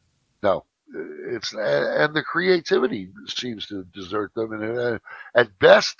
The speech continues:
they wind up repeating themselves. Um, and at worst, they just, you know, and usually they repeat themselves, you know,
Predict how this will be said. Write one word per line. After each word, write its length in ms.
they 140
wind 340
up 140
repeating 500
themselves. 680
Um, 440
and 180
at 120
worst, 240
they 100
just, 300
you 420
know, 160
and 100
usually 640
they 100
repeat 360
themselves, 680
you 140
know, 80